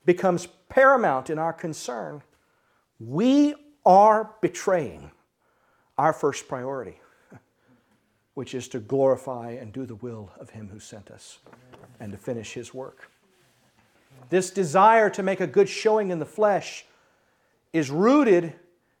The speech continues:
in a belief that I am better than people realize. And I need to persuade them. I need to convince them.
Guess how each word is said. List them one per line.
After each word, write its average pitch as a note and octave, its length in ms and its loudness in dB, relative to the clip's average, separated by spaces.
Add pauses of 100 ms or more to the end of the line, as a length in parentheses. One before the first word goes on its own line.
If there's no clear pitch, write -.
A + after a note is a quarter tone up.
(760)
in E3+ 140 -2
a D#3+ 60 -2
belief F3+ 720 0 (520)
that E3 500 0 (800)
I D#3 300 4 (120)
am F3 640 2
better D#3+ 640 0 (400)
than D#3 260 -2
people F#3 380 -4
realize. E3+ 680 -4 (1500)
And D#3 140 -2
I D#3 140 0
need G#3+ 280 -2
to G3+ 140 -6
persuade F3+ 720 0
them. C2+ 220 -14 (560)
I C#3 140 -2
need F3+ 240 -4
to - 100 -6
convince F3+ 640 -2
them. - 280 -12